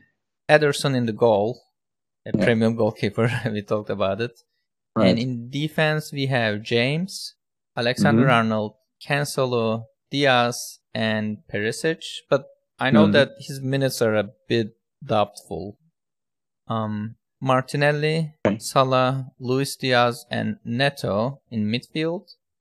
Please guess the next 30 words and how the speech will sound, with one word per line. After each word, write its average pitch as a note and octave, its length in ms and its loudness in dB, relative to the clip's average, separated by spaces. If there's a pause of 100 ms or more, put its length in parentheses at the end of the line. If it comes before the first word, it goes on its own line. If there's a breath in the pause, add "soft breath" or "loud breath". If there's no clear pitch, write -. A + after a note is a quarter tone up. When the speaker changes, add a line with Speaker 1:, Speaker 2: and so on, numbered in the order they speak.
(500)
Speaker 2:
Yeah. A2+ 160 2
Speaker 1:
and G#2 280 -4 (160)
Kane C#3+ 440 -2
as A2+ 280 0
the G#2 220 -2
single A2 520 -4 (120)
forward. G2 460 -2 (920)
And C3 460 -4 (140)
in D#3+ 160 -4
the D3 100 2
bench, C3+ 640 0
only D3+ 180 2
playing C3 360 0
bench C3 320 0
player A#2 340 -2
is A#2 180 -8
Gray A2+ 480 0
from G2+ 340 -4 (200)
Everton, F3 760 -4
but, E3+ 540 0 (180)
uh, B2 60 -2
Speaker 2:
Okay. A2 300 -2 (160)
Speaker 1:
I'm C3+ 180 -8
not C3 220 -2
sure B2 180 0
if G#2+ 120 -2
I G#2 120 8
want G#2 260 0
Everton G#2+ 340 -2
players G2+ 380 0